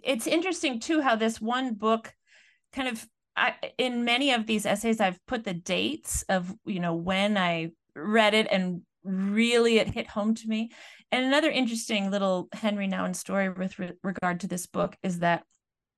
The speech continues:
on May twenty-first, twenty twenty-one, I wrote that date on, uh, Seek a New Spirituality. And that was the month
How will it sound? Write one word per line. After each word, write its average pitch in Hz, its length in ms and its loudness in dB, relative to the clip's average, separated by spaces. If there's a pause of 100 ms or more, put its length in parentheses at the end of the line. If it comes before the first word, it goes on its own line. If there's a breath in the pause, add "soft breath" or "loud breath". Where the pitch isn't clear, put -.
(480)
on 202 340 0 (240)
May 226 380 2
twenty-first, 277 1000 -4 (560 soft breath)
twenty 247 300 0
twenty-one, 202 1000 2 (560 loud breath)
I 202 600 4
wrote 208 380 2
that 240 320 0
date 175 560 -6 (100)
on, 185 560 2 (100)
uh, 185 380 -4 (100)
Seek 240 600 -6
a 208 100 -2
New 196 540 0
Spirituality. 170 1300 -6 (460 loud breath)
And 220 280 6
that 214 380 4 (140)
was 233 720 0 (160)
the 196 580 -4 (160)
month 208 640 2